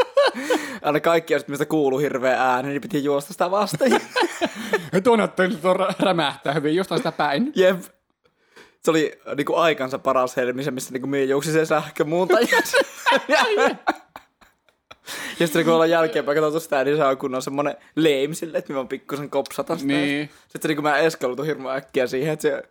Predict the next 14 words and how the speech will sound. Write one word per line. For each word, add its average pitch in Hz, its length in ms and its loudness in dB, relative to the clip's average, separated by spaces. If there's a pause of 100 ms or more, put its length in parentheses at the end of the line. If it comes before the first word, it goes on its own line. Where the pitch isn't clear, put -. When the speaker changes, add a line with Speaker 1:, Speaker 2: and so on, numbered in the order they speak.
(460)
Speaker 1:
se 127 60 -2
oli 117 340 -4
yksi, - 220 -12
niinku, 120 300 -8
näitä 123 160 -10
parhaita 123 400 -4
juttuja, 123 320 -4
missä 135 240 -6 (560)
se 135 200 0
juokset 135 380 0
siihen 160 200 -2 (160)
sitä - 280 0 (160)
tämmöstä, 135 300 -4
niinku, 139 240 -4